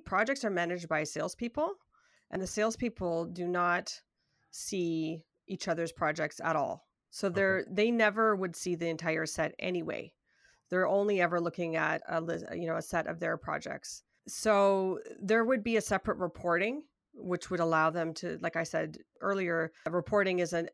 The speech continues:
Speaker 1: area where a list view is really helpful because you can see sort of an overview. But no, there isn't a, like, a,
Speaker 2: Yeah.
Speaker 1: a dedicated, "This is everything that I see." But, but h-, honestly, like, I think that makes developers really uncomfortable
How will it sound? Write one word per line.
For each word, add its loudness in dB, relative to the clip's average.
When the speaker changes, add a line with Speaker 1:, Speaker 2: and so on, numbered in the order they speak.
Speaker 1:
area 4
where 4
a 0
list -2
view -2
is -4
really -4
helpful -4
because -6
you -8
can -8
see -6
sort -8
of -6
an -6
overview. -2
But 6
no, 4
there 4
isn't 2
a, 2
like, 2
a, 0
Speaker 2:
Yeah. -2
Speaker 1:
a 0
dedicated, 0
"This -4
is -2
everything 0
that -2
I 0
see." -4
But, -10
but 0
h-, -6
honestly, -2
like, 0
I 2
think -6
that 2
makes 0
developers 0
really 0
uncomfortable -4